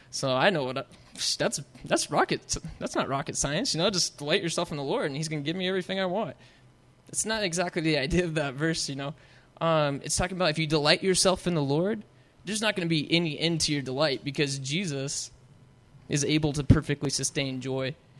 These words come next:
I mean, a, a, a spouse, they can't perfectly sustain joy. Maybe today,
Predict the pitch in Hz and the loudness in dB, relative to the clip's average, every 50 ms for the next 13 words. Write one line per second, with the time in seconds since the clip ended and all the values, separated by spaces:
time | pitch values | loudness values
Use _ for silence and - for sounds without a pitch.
0 | - - - _ - - - 151 165 160 160 156 139 131 - - - - - - | -20 -20 -20 _ -8 -4 -2 2 2 2 2 0 -2 -4 -10 -14 -20 -20 -20 -20
1 | - - - - - - - - - _ _ - - - - - 160 139 - - | -20 -20 -20 -20 -20 -20 -20 -20 -20 _ _ -20 -20 -10 -6 -4 -4 -4 -6 -6
2 | - 151 165 143 - - 156 151 - - - 151 156 190 196 - - - 185 - | -4 -4 -4 -4 -4 -2 2 2 2 2 2 2 2 2 2 0 0 -2 -2 0
3 | - 151 139 - 202 139 143 139 - 143 139 - 143 135 - 147 139 139 135 127 | -2 -2 -2 -4 -6 -6 -6 -6 -4 -4 -4 -2 -2 -4 -2 -2 -4 -4 -4 -2
4 | 143 147 151 143 135 135 - 156 180 190 208 180 - 156 165 214 240 202 165 175 | 0 0 0 0 -2 -2 2 2 2 2 2 0 -2 0 2 2 4 4 2 2
5 | - | 0